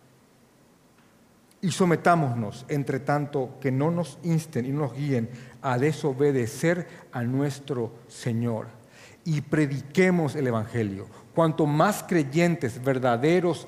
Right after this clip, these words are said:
haya en este país, más el criterio de la nación va a cambiar. ¿Saben qué son a veces muchos, mu-, saben qué son a veces los gobernantes? Juicios de Dios para con el, para con el, con el pueblo.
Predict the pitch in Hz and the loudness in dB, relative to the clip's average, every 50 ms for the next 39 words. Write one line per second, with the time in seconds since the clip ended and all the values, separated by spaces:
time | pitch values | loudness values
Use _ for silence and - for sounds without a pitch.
0 | - - 151 156 156 143 127 117 113 117 - - - - - - - - _ _ | -6 -2 2 2 2 2 2 0 -2 -2 -6 -12 -18 -20 -20 -20 -20 -20 _ _
1 | _ _ _ _ _ _ _ _ _ _ _ _ _ _ _ _ _ _ _ _ | _ _ _ _ _ _ _ _ _ _ _ _ _ _ _ _ _ _ _ _
2 | _ _ _ _ _ - 131 143 160 156 - 165 151 127 143 135 147 170 175 147 | _ _ _ _ _ -4 0 2 2 2 2 -2 2 4 4 4 4 2 0 -2
3 | - - - - - - - - - _ _ _ _ _ _ _ _ _ _ _ | -6 -12 -16 -20 -20 -20 -20 -20 -20 _ _ _ _ _ _ _ _ _ _ _
4 | _ _ _ _ _ _ _ - - 131 139 165 165 160 - - - 180 165 151 | _ _ _ _ _ _ _ -10 -6 0 2 2 2 2 -2 -2 2 2 4 2
5 | - - 160 160 151 123 - - 202 185 185 165 160 151 131 120 113 117 - - | 2 0 -2 -2 -2 -4 -2 2 4 4 4 4 4 2 2 0 0 -2 -4 -8
6 | - - - - - - - - 151 135 143 143 143 139 123 - - - 170 180 | -12 -16 -18 -20 -20 -14 -12 -6 0 0 2 2 2 0 -2 -2 -4 -2 2 2
7 | 180 170 160 139 131 131 127 127 117 110 107 107 95 92 - - - - - - | 2 2 2 2 2 2 2 2 0 0 0 -2 -2 -4 -6 -12 -18 -20 -20 -20
8 | - - - - - - 185 202 233 220 - 214 190 - 202 196 185 180 185 170 | -20 -20 -20 -20 -2 0 2 4 4 4 2 0 0 0 0 2 2 2 2 2
9 | - 180 175 175 170 196 180 185 180 143 156 156 165 175 - - - - - - | 2 0 0 0 0 0 0 -2 -2 -4 -2 -2 -2 -2 -4 -8 -10 -10 -10 -2
10 | - 208 233 220 214 214 - - 190 190 180 165 156 165 165 175 175 175 156 147 | 0 2 2 2 0 -2 -2 -2 -2 -2 0 2 2 2 2 2 2 0 0 2
11 | 160 160 139 139 156 180 185 - 202 190 - - - - - - - - _ - | 2 0 2 2 2 2 0 -2 -6 -8 -8 -14 -20 -20 -20 -20 -20 -20 _ -20
12 | - _ _ - - - - 175 160 160 190 220 220 - - - 220 190 165 156 | -20 _ _ -20 -20 -6 -2 0 2 4 4 4 4 2 2 0 0 0 0 0
13 | 160 147 131 135 147 170 175 165 - - - 156 143 139 139 151 147 143 143 135 | 0 0 0 0 2 2 2 2 0 0 2 2 2 2 2 0 0 0 0 0
14 | 135 135 - - 147 131 131 127 - 135 135 135 - - - 135 127 110 - 127 | -2 -2 -2 0 2 2 2 0 0 -4 -4 -4 -6 -4 -2 -2 -2 0 0 0
15 | 120 107 101 98 95 | 0 0 -2 -4 -8